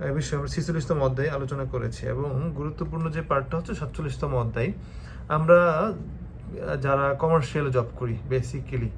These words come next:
একটা প্রতিষ্ঠান শুরু থেকে বন্ড লাইসেন্স থেকে শুরু করে আপনার, আহ, বন্ড লাইসেন্স পাওয়ার পর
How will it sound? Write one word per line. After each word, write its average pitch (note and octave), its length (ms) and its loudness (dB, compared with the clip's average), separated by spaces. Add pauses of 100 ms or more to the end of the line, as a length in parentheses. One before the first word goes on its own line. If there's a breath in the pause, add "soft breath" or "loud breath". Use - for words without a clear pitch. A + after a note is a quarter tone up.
(460 loud breath)
একটা C#3 180 -2
প্রতিষ্ঠান E3 480 2
শুরু D#3 260 0
থেকে C3 260 -2
বন্ড C3+ 320 2
লাইসেন্স D#3 480 0
থেকে D3 240 -4
শুরু C#3 260 -4
করে C3 400 -2 (380 loud breath)
আপনার, C3+ 520 0 (1000)
আহ, C3 500 2
বন্ড C3+ 240 2
লাইসেন্স C#3+ 400 -2
পাওয়ার D3 220 4
পর D3 200 2